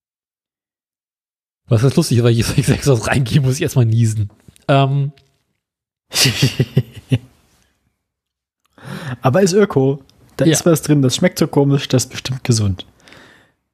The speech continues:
Speaker 1: Mhm.
Speaker 2: Ja.
Speaker 1: Ähm, genau, Grillen, äh, vieles. Es gibt so geile, vega-, so Seitanspieße kann man ganz geil machen.
Speaker 2: Oh ja.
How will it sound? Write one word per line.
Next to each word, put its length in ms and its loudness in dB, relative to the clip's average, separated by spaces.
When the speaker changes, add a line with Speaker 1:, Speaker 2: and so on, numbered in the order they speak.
Speaker 1:
Mhm. 380 2
Speaker 2:
Ja. 180 -2
Speaker 1:
Ähm, 680 0
genau, 240 2
Grillen, 480 0
äh, 540 2
vieles. 600 -2
Es 100 -20
gibt 140 -8
so 160 2
geile, 400 2
vega-, 500 0
so 100 0
Seitanspieße 680 0
kann 120 0
man 100 0
ganz 140 0
geil 180 0
machen. 380 0
Speaker 2:
Oh 160 -6
ja. 320 -4